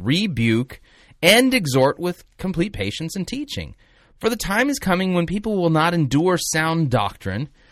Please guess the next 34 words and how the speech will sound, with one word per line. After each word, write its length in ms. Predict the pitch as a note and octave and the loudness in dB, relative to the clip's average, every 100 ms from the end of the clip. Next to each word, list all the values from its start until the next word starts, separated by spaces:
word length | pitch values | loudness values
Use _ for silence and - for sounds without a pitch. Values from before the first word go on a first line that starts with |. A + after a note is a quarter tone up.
| - _ | -20 _
but 100 | F3+ | -2
having 320 | E3+ F#3+ G3+ F#3+ | 2 2 2 0
itching 300 | F#3+ A3+ D3+ | -2 -2 0
ears, 220 | B2+ D3+ | 0 2
they 100 | D#3 | 0
will 120 | D#3 | 0
accumulate 600 | D3+ D#3+ D#3+ D#3+ D#3+ C#3 | -2 -2 0 0 -2 -4
for 180 | - C3+ | -4 -2
themselves 460 | F#3+ F3 B2+ C3+ - | -2 -2 -2 -4 -6
teachers 320 | - E3 F3+ | -8 -6 -8
to 100 | - D3+ | -6 -4
suit 260 | F#3+ F3+ | -2 0
their 180 | F3+ E3+ - | 2 2 2
own 300 | F#3+ B3 B3 | 0 0 0
passions 680 | - A3+ B3 - B2 B2 D#3 - - - | -2 -4 -4 -2 -2 -2 -4 -12 -10 0
and 160 | F3+ | 0
will 100 | F3 | 0
turn 240 | - A3+ C4+ | 0 2 2
away 220 | A3 F#3+ | 2 0
from 180 | F3+ F3 | 0 0
listening 340 | G#3+ A#3+ A#3 | 0 0 0
to 60 | G#3 | -2
the 80 | G#3 | 0
truth 240 | E3 F3 | 0 2
and 140 | F3 | 2
wander 340 | B2 B2+ D3 A2 | 2 2 2 2
off 240 | G#2 - | 0 0
into 520 | A2+ B2+ D3 D#3 D#3+ - - _ _ _ _ _ | -2 0 0 0 0 -10 -20 _ _ _ _ _
myths." 460 | - G#2 - - - _ _ _ _ _ _ _ _ _ _ _ - | -8 -8 -8 -16 -16 _ _ _ _ _ _ _ _ _ _ _ -10
Right? 300 | G#2 G#3+ C#4+ _ _ _ _ _ _ _ - - - _ _ | -8 -8 -12 _ _ _ _ _ _ _ -20 -20 -20 _ _
Or 140 | - | -8
how 140 | E3 D4 | -6 -4
about 200 | - C#3 | -4 -6
Jude? 420 | A2 A2+ F2 | -4 -4 -4